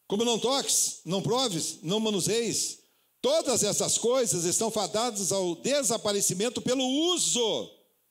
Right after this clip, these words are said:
porque são baseadas em preceitos e ensinamento dos homens.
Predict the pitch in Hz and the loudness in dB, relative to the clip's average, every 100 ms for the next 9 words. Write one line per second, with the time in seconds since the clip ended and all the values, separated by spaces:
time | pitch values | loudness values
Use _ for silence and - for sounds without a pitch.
0 | _ _ - 214 220 262 254 233 196 220 | _ _ -4 0 2 2 2 0 2 2
1 | 269 285 254 233 233 233 202 - 247 285 | 2 0 0 0 -2 0 0 2 2 0
2 | 320 262 254 226 233 214 214 294 311 302 | 0 0 0 0 0 0 0 0 0 0
3 | 302 320 302 240 302 349 370 349 262 180 | 2 2 2 2 2 2 0 0 0 -2
4 | 127 - - | -4 -6 -8